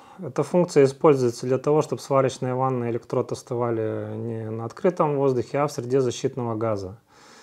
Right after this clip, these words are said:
Обычно устанавливается время пять-семь секунд, а на нержавеющей стали побольше, то есть от десяти секунд. Электрод после сварки должен оставаться серебристо-блестящим. Если электрод становится у вас темным, добавьте время продувки.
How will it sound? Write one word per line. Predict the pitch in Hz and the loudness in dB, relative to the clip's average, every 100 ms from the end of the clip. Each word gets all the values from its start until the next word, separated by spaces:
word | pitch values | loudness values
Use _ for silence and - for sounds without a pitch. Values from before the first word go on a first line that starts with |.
| - _ | -20 _
Обычно | 147 151 160 147 | 0 2 4 2
устанавливается | 135 143 147 139 123 120 113 120 | 0 0 2 4 4 2 -2 -2
время | 127 123 113 | 0 0 -2
пять-семь | 110 131 117 - 120 | -4 -4 -4 -6 -8
секунд, | - 147 202 202 196 - | -6 0 2 0 -2 -12
а | 151 | -6
на | 131 131 | -2 0
нержавеющей | 127 123 151 160 - | 0 2 4 4 0
стали | 120 - 123 117 | -6 0 0 0
побольше, | 113 110 113 107 - | -2 2 2 2 -8
то | 107 - | -12 -8
есть | 104 - 143 | -10 -6 -4
от | 123 | -2
десяти | 120 - 127 | -2 -4 -8
секунд. | - 120 120 107 - - _ - - - - - | -6 -6 -4 -6 -8 -20 _ -20 -20 -20 -14 -2
Электрод | 135 - 160 156 | 0 6 4 4
после | 139 - | -2 0
сварки | 135 156 139 135 | 0 4 4 2
должен | 123 127 123 | 0 2 0
оставаться | 117 - 127 120 113 | -4 -2 -2 0 -4
серебристо-блестящим. | - 120 120 123 120 120 131 - 196 196 151 139 135 139 | -4 -2 0 -2 -4 -6 -2 4 4 4 -2 -2 -6 -8
Если | 123 - | -6 -2
электрод | 123 120 131 120 | -2 0 2 0
становится | - 123 120 110 - | -2 -4 -4 -6 -4
у | 117 | -4
вас | 113 | -2
темным, | - 175 160 131 117 120 | 2 4 4 0 -4 -4
добавьте | 127 156 143 127 | 2 2 2 -2
время | 123 120 107 | 0 0 -2
продувки. | 110 107 110 - 113 | -4 -2 -2 -4 -16